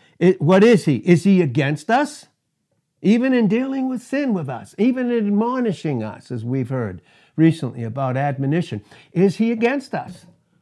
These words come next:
No, Romans eight thirty-one to thirty-nine prove it. He's, God is for us because he's already given up his own son in eight thirty-two of Romans. So even Christ, our sacrifice, our Passover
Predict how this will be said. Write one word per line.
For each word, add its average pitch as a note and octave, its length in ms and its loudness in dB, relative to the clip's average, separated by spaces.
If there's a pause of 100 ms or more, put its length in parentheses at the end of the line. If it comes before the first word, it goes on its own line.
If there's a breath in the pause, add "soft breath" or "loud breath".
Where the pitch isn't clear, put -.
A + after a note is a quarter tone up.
(600)
No, B3+ 340 -2
Romans A3 520 2
eight B3+ 340 -10
thirty-one A#3 580 -2
to A3+ 100 -6
thirty-nine A#3+ 600 -4
prove B3+ 220 -6
it. G#3 80 -2
He's, A3 160 -4 (560 soft breath)
God A#3+ 260 2
is A#3 160 -2
for C4+ 380 0
us B2+ 160 -14 (180 soft breath)
because G3 300 0
he's G#3 180 2
already C4 400 2
given B3+ 360 0
up C4+ 200 -2
his G3+ 180 2
own A3+ 260 0
son F#3 520 -8
in C3 140 -6
eight D3 280 -6
thirty-two E3 520 -2
of A#2 140 -10
Romans. G2 440 -10 (880 soft breath)
So F3+ 320 4
even A#3+ 420 4
Christ, A#3 580 0
our E3 240 2
sacrifice, F3 920 -2 (140 soft breath)
our D#3+ 160 4
Passover D#3+ 800 0